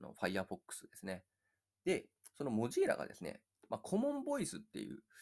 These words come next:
まあ、音声に関するオープンソースをやってるんですけれども、そこでですね、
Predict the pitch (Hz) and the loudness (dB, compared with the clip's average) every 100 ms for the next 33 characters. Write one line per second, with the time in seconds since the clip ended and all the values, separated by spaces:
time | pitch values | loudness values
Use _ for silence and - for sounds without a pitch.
0 | - - - 120 277 262 107 85 60 196 | -16 -4 4 6 6 4 4 4 2 0
1 | 85 180 - - - 175 170 180 175 139 | 0 0 -4 -4 2 2 2 0 2 0
2 | - - - - 82 85 - 85 69 - | -2 -10 -8 -6 -4 -4 -4 -4 -6 -10
3 | - - - 180 - _ - - - - | -14 -12 -6 -6 -6 _ -14 -10 -10 -12
4 | _ _ - 190 294 302 127 120 110 | _ _ -2 0 2 2 0 -4 -10